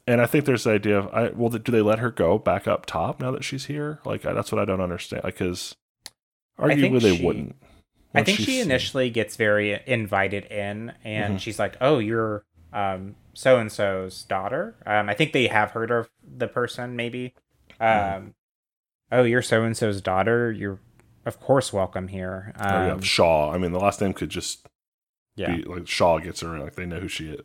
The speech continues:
Speaker 1: the Shaw family is.
Speaker 2: Yeah. Um, and they take them, I think they have, like, a person who greets them that's played by, uh,
Speaker 1: Oh, um, um,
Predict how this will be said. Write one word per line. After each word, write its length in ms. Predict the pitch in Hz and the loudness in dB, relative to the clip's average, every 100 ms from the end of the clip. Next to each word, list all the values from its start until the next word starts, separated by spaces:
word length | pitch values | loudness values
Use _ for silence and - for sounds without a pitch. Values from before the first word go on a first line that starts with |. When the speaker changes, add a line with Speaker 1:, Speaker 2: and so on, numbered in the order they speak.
| - | -12
Speaker 1:
the 80 | 85 | -8
Shaw 280 | - 80 | -6 -8
family 380 | 76 78 67 65 - | -10 -12 -14 -14 -16
is. 260 | - - - _ _ _ _ _ _ | -18 -20 -20 _ _ _ _ _ _
Speaker 2:
Yeah. 420 | 104 107 92 95 - | 2 4 4 -2 -2
Um, 560 | 113 104 101 95 95 - _ _ - - | 2 4 2 -2 -8 -14 _ _ -18 -4
and 720 | 113 104 101 101 98 101 - _ _ _ _ _ _ _ _ | -2 0 0 0 -2 -8 -12 _ _ _ _ _ _ _ _
they 300 | - 117 113 | -4 2 2
take 360 | 107 123 110 - | 2 0 -2 -2
them, 640 | 107 104 98 95 98 98 _ _ _ - | -2 0 0 -2 -6 -12 _ _ _ 4
I 60 | |
think 260 | 135 131 - | 4 4 8
they 200 | 123 113 | 10 10
have, 300 | 120 110 113 | 10 8 6
like, 140 | 104 | 2
a 60 | 117 | 2
person 360 | - 104 - 98 | 0 -2 -2 -10
who 60 | |
greets 440 | - 101 98 - - | -8 -8 -8 -10 -8
them 520 | 101 101 98 98 98 | -4 -4 -4 -6 -6
that's 260 | 95 92 - | -8 -8 -18
played 520 | - 107 98 92 95 | -8 -4 -4 -6 -6
by, 720 | 95 95 95 95 92 92 92 _ _ _ _ _ _ - | -4 -2 -4 -4 -4 -6 -10 _ _ _ _ _ _ -6
uh, 1500 | 95 92 92 92 92 95 95 95 95 95 95 95 95 95 101 | -4 -2 -4 -6 -6 -8 -8 -8 -8 -8 -8 -10 -10 -10 2
Speaker 1:
Oh, 320 | 139 139 104 - | 6 6 6 6
um, 300 | 117 107 - | 4 4 2
um, 440 | 117 110 101 90 | 2 2 2 -2